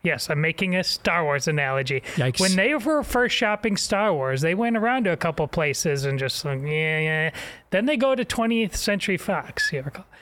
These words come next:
Speaker 1: And there was a guy there, I think his name was Alan Ladd.
Speaker 2: Yeah.
Speaker 1: And he's like, "This seems like more than one movie to me. You guys, if you, it, this is a trilogy, right?"
Speaker 2: Yeah.
Speaker 1: "This is what we," and they're like, all they were like, "We just want one movie." And they're like,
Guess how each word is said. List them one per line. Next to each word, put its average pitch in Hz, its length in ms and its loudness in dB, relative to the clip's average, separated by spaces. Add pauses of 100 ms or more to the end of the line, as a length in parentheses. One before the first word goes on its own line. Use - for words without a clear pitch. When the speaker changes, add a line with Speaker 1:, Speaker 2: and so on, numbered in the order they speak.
(180)
Speaker 1:
And 185 100 2
there 220 60 4
was 190 120 2
a 185 40 -2
guy 220 260 2
there, 180 160 2
I 165 60 0
think 240 220 -2
his 202 80 0
name 196 120 2
was 156 120 -2
Alan 185 400 2
Ladd. 156 400 0
Speaker 2:
Yeah. 185 260 4 (300)
Speaker 1:
And 185 160 0
he's 247 240 0
like, 190 300 0 (1200)
"This 214 120 -2
seems 285 260 0
like 156 160 0
more 175 220 2
than 143 100 -2
one 196 200 2
movie 135 240 0
to 131 80 -2
me. 135 220 -2
You 156 120 -2
guys, 185 340 -2
if 170 360 -4
you, 185 160 -6
it, 175 100 -4 (880)
this 202 220 -2
is 226 100 0
a 147 80 -2
trilogy, 170 500 0
right?" 160 240 0 (100)
Speaker 2:
Yeah. 151 200 2
Speaker 1:
"This 214 180 -2
is 208 120 0
what 208 100 0
we," 190 160 0 (400)
and 175 140 0
they're 185 100 4
like, 143 240 -2 (580)
all 240 140 4
they 254 100 4
were 208 140 2
like, 202 260 0 (240)
"We 190 100 2
just 233 200 0
want 208 180 2
one 196 160 2
movie." 185 380 2
And 180 100 2
they're 208 120 2
like, 214 180 0